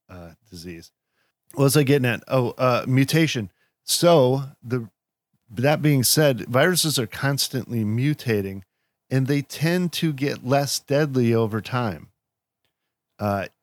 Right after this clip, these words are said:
Ebola seems to have gotten less deadly, although it's still very, but it's gone down from originally being, uh,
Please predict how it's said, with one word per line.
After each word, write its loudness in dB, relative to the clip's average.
Ebola 2
seems -2
to 0
have 0
gotten -2
less 0
deadly, 0
although 0
it's -8
still -4
very, -4
but 0
it's -4
gone 2
down 0
from -6
originally 2
being, -2
uh, -2